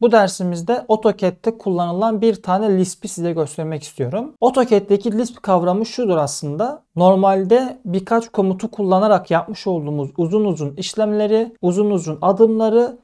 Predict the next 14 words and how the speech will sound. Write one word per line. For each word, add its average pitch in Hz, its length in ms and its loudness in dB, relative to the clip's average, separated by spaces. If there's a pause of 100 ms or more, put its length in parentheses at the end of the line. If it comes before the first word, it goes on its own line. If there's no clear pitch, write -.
(100)
tek 247 220 0
bir 185 180 4
tuşla 185 560 0
veya 202 320 4
tek 208 240 0
bir 180 140 2
komutla 160 720 -4
ya 190 100 2
da 208 120 6
birkaç 233 380 0
tane 185 240 -2
kısa 233 260 -4
kısa 185 240 -6
komutla 226 600 0